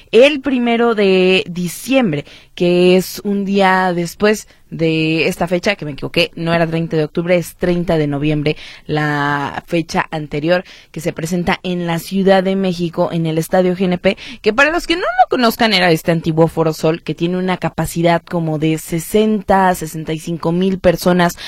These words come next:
aproximadamente. Entonces, sí, este va a ser un gran, gran cierre de la gira, que además, pues, los boletos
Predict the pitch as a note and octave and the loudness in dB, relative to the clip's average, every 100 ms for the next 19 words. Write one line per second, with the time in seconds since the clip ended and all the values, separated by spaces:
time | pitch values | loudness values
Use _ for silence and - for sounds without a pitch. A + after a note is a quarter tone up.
0 | - - E3+ E3+ F3+ - F#3+ G3 G#3 G3+ | -14 -2 0 2 2 2 0 2 2 0
1 | G3 F#3+ G#3 G#3 - - F#3+ G#3+ A3 B3 | -2 -2 -2 -2 -10 -8 0 0 2 4
2 | B3+ C4+ C4 - - - C#4+ - - A#3+ | 4 2 -2 -4 -4 0 0 -2 2 2
3 | A#3 B3+ A#3 B3 B3+ B3 - F#3 A#3 B3 | 4 4 4 4 2 0 -4 2 4 6
4 | B3 B3+ - F#3 F3+ A#3+ C4+ F#4 F#5 - | 4 0 -8 -8 2 2 2 0 -6 -14
5 | - B3+ B3 A3 G#3 G#3+ - F3+ F3 E3+ | -6 2 4 4 2 0 0 2 4 6
6 | F3 E3+ F3 F3 - A3 F#3+ F#3+ - - | 4 4 2 0 -2 2 4 2 -4 -20
7 | - - F#3+ F#3+ G3+ A#3+ - - - - | -8 -2 2 2 2 2 -2 -10 -20 -20
8 | - - _ A3 A#3 - - A#3 A#3 B3+ | -20 -20 _ 2 2 0 -2 0 2 2
9 | D4 D4+ F4 - | 2 2 0 0